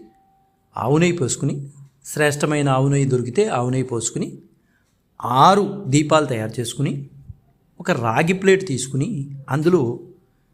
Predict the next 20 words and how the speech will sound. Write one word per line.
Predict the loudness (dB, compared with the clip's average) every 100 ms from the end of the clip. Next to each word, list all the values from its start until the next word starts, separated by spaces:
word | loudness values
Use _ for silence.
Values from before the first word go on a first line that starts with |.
| _ _ -8
బియ్యం | 2 4 4
పోసుకుని | 2 0 0 -4 -4 -10 -18 -20 _ _ _ _ _ _ _ _ 0
ఈ | 4 4
ఆరు | 4 2 2
దీపాలు | 0 2 2
పెట్టి, | 0 -2 -2 -8 -10 -20 _ _ _
ఈ | -2 0 2
ఆరు | 2 2
దీపాలు | 0 -2 0 0 0
చుట్టూరు | -6 -10 -4 -2 0 -2 -6 -12
చిన్న | -6 -6
చిన్న | -2 -2 -2
పువ్వులు | -2 0 2
పెట్టుకుని, | 2 0 -2 -2 -4 -12 -20 -20 -20 _ _ _ 0
ఈ | 0 0
ఆరు | 2 2 4
దీపాలకి | 0 2 0 0 -2 -6 -2
పైన | 0 2 2 0 -2
నాలుగు | -4 0 2 2 0 -4 -6 -10 -8
సైడ్స్ | -2 0 0 0